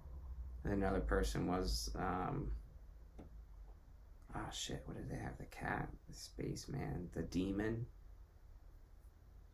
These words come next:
and the fourth one. I don't know. If you know, you can comment it down below, please. Um,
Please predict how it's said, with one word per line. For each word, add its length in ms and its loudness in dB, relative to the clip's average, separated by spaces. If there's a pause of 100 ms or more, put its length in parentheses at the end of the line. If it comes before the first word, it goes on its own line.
(200)
and 500 2 (1400)
the 60 -2
fourth 440 4
one. 260 0 (520)
I 60 -2
don't 160 0
know. 260 2
If 80 -6
you 60 2
know, 320 4
you 80 -2
can 120 0
comment 360 0
it 120 -2
down 200 0
below, 400 0
please. 300 -6 (1300)
Um, 520 4